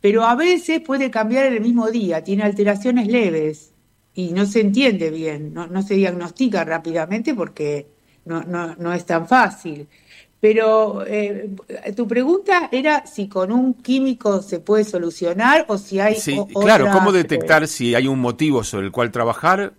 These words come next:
Speaker 2: o hay una descompensación química en alguien?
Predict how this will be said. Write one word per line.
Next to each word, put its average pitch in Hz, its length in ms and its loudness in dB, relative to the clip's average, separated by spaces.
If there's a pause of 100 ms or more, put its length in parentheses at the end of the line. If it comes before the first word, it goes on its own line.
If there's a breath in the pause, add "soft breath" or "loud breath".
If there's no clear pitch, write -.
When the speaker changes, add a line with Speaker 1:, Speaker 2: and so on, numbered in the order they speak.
(140)
Speaker 2:
o 113 180 0
hay 143 200 2
una 110 200 -4
descompensación 98 920 -8
química 123 400 -8
en 82 100 -10
alguien? 73 420 -16